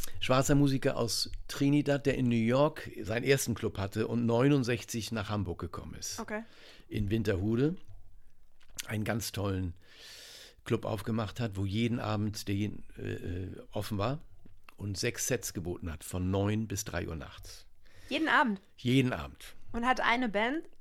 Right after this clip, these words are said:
Speaker 2: sechs Sets gespielt oder hat man sich da abgewechselt?
Speaker 1: In, also mein Vater hat da noch Schlagzeug gespielt in den siebzigern. Also
Speaker 2: Ja.
Speaker 1: da, da gab es eine Hausband mit Harold Smith,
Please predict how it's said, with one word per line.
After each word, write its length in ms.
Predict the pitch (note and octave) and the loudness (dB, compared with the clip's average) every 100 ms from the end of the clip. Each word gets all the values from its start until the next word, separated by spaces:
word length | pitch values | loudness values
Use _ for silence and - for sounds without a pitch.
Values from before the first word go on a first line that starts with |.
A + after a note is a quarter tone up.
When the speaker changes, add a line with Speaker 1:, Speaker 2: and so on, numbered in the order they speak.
| - - | -16 -4
Speaker 2:
sechs 420 | G#3+ - - - | -4 -4 -8 -14
Sets 340 | - B3+ C#4 - | -6 -6 -4 -8
gespielt 440 | - - C#4 D4 | -8 -4 -4 -2
oder 160 | G#3+ G#3+ | 0 0
hat 120 | G#3+ | 2
man 140 | G3+ | -2
sich 140 | G3 G3+ | -2 -4
da 120 | F#3+ | -4
abgewechselt? 640 | G3+ G3+ G3 G3 G3 G3 - - | -6 -8 -8 -6 -8 -10 -14 0
Speaker 1:
In, 220 | C#3+ C#3+ | 2 4
also 240 | C#3+ C#3 | 4 6
mein 180 | D3 C#3 | 6 6
Vater 320 | A#2+ F3 G3 | 8 6 8
hat 120 | F3+ D#3 | 6 6
da 80 | |
noch 120 | D#3 C#3+ | 6 6
Schlagzeug 400 | E3 C#3+ F3 D3+ | 4 4 2 2
gespielt 360 | F3 - F3+ D#3 | 0 2 2 4
in 140 | C#3 | 4
den 80 | A#2 | 4
siebzigern. 640 | E3 - D3 A2 G#2 B2+ | 0 0 0 2 2 2
Also 160 | B2+ A#3 | 4 4
Speaker 2:
Ja. 160 | A3+ | 4
Speaker 1:
da, 80 | D#3+ | 4
da 120 | B2+ | 2
gab 160 | C3+ C3 | 4 2
es 80 | B2 | 2
eine 140 | A#2+ | 2
Hausband 580 | A2+ C#3+ - F#2+ A2+ G#2 | 4 2 0 -2 -2 0
mit 200 | A2+ - | -2 0
Harold 300 | A#2 B2+ B2+ | 0 2 2
Smith, 580 | - - C3 B2 - | 0 0 0 0 -2